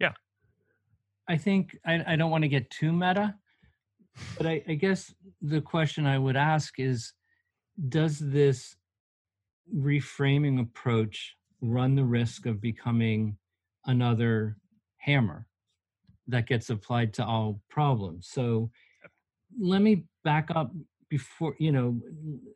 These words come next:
Speaker 2: let me ask you to once again kind of tell readers what that real-, listeners, what that really means, um, reframing.
Speaker 1: Yeah.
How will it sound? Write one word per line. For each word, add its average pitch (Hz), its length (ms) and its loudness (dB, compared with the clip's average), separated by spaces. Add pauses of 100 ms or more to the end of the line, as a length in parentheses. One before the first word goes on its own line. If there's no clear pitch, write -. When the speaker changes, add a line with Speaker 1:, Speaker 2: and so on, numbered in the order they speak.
(100)
Speaker 2:
let 156 200 0
me 175 140 0
ask 139 360 -2
you 151 100 0
to 139 100 0
once 127 280 -2
again 143 360 -2
kind 160 340 -2
of 151 140 0 (1040)
tell 175 420 -4
readers 139 400 2
what 127 240 -2
that 117 180 -2
real-, 123 440 0 (180)
listeners, 117 640 -4
what 131 180 -2
that 139 200 0
really 160 280 2
means, 113 580 0 (240)
um, 110 340 -2
reframing. 120 640 0 (460)
Speaker 1:
Yeah. - 140 -8